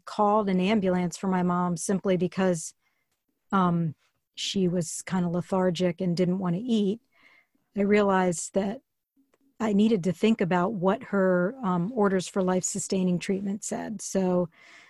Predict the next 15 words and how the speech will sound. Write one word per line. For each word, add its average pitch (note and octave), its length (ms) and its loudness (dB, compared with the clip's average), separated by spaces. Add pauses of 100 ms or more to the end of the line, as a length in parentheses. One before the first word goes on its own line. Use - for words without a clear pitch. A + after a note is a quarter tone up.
(380)
um, F3+ 500 2 (760)
when B3 500 4 (260)
Mom F#3+ 300 2
was F#3 160 0
first G3+ 280 2
diagnosed F#3 600 2
with G3+ 180 2
coronavirus, F3+ 800 2 (420)
the G3 100 -2
first A3 320 2
thing F#3+ 200 4
the F3+ 100 0
care G3 200 2
facility F#3 440 0
did F3 340 0